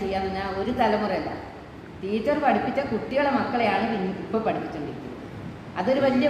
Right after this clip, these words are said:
ഭാഗ്യമാണ്. രണ്ട് തലമുറയെയൊക്കെ തന്നെ പഠിപ്പിച്ച് അവരൊക്കെ തന്നെ നാനാ വിധത്തിൽ പല സ്ഥലങ്ങളിലൊക്കെ ഉന്നത നിലയിൽ ജോലി ചെയ്യുകയൊക്കെയാണ്. അതുമല്ല, ടീച്ചറുമായി അവർ നിരന്തരം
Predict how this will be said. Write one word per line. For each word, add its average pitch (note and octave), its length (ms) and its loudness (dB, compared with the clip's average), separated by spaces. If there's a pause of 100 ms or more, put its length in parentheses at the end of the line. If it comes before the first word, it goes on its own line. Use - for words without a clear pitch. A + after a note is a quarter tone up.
ഭാഗ്യമാണ്. F#3 440 2 (400)
രണ്ട് G#3+ 220 0 (140)
തലമുറയെയൊക്കെ G3 760 0
തന്നെ F#3+ 200 0 (540)
പഠിപ്പിച്ച് F3+ 520 -2 (1000)
അവരൊക്കെ G#3 560 2
തന്നെ A#3+ 280 2 (1300)
നാനാ G3+ 380 2 (1120)
വിധത്തിൽ G#3 420 2 (160)
പല F3+ 140 2 (160)
സ്ഥലങ്ങളിലൊക്കെ G3 800 0
ഉന്നത G3 240 -2 (100)
നിലയിൽ F3+ 240 -2 (120)
ജോലി E3 280 2
ചെയ്യുകയൊക്കെയാണ്. D#3+ 680 2 (720)
അതുമല്ല, G#3+ 340 0 (160)
ടീച്ചറുമായി B3 680 2 (340)
അവർ G3+ 160 2 (300)
നിരന്തരം G#3+ 500 2